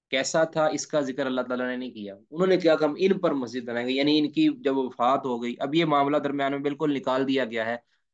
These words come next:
<coughs> बाद में वो कैसे फोत हुए, यानी जो सबक था अल्लाह ताला ने वो दे दिया है कि, अ, लोगों को अल्लाह ताला एक निशानी जाहिर करना चाहता था कि हम तीन सौ साल तक अपने इन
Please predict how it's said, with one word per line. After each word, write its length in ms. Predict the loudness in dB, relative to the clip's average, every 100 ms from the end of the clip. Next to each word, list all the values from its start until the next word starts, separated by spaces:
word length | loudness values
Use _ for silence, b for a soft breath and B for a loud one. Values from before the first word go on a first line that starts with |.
| _ -10
<coughs> 880 | -10 _ _ _ _ _ _ -12 -12 _ -10
बाद 300 | -2 0 2
में 120 | 0
वो 120 | 0
कैसे 340 | 0 -2 -2
फोत 300 | -4 -4 -6 -6
हुए, 280 | -2 -2 -2 b b _ _ _ _
यानी 200 | 2 2
जो 360 | 4 4 4 2
सबक 480 | 0 0 0 -2 -2
था 40 |
अल्लाह 200 | -2 0
ताला 120 | -2
ने 60 | -2
वो 160 | -4
दे 180 | -2 -2
दिया 260 | 0 0 0
है 140 | 0 -4 _ _ _ _ -12
कि, 280 | -6 -2 -2 -4 -10 _ _ _
अ, 120 | -16
लोगों 380 | -10 -4 -2 -2
को 80 | 0
अल्लाह 180 | 0 0
ताला 220 | 2 2
एक 140 | 0
निशानी 460 | -4 -6 -2 0 0
जाहिर 240 | 2 0
करना 240 | -2 -8 -8
चाहता 300 | -10 -10 -14
था 160 | -16
कि 120 | -20
हम 120 | -20 -20
तीन 180 | _
सौ 160 | _ _ _ _ _
साल 240 | _ -12
तक 220 | -12 -20
अपने 320 | -20 _ -20
इन 360 | -18 _ _ _